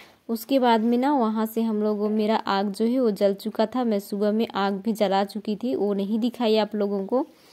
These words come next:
हर रोज़ एक ही चीज़ को दिखाना हमें भी अच्छा नहीं लगता है थोड़ा सा, इसीलिए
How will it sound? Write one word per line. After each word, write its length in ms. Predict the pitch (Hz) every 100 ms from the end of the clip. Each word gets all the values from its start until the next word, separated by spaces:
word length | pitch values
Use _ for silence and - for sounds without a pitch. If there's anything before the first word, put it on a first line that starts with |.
| - - - _ _
हर 180 | 247 247
रोज़ 240 | 262 277 -
एक 180 | 240 233
ही 240 | 277 277 269
चीज़ 280 | 247 226
को 140 | - 262
दिखाना 420 | 220 - 226 220
हमें 260 | 226 214 226
भी 120 | 254 277
अच्छा 280 | 247 262
नहीं 160 | 240 247
लगता 300 | 214 220 208
है 120 | 196
थोड़ा 260 | 202 202 196
सा, 180 | 196 226
इसीलिए 600 | 208 - 208 214 214